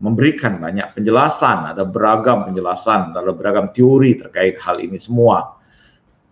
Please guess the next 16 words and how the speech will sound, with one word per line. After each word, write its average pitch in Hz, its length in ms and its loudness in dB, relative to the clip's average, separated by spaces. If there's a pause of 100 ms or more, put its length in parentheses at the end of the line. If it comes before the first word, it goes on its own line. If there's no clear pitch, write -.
(500)
Plato 135 600 4
misalnya 113 880 0
pada 90 160 -6
masa 110 560 0 (560)
Yunani 110 800 2 (400)
kuno, 110 600 2 (280)
the 78 100 -14
Greek, 120 400 0
ya, 90 260 -4 (1040)
the - 60 -18
Greek 87 280 -10
era, 110 600 2 (400)
mengemukakan 123 760 2
teori 127 400 6
tentang 107 480 -2
idea. 104 680 0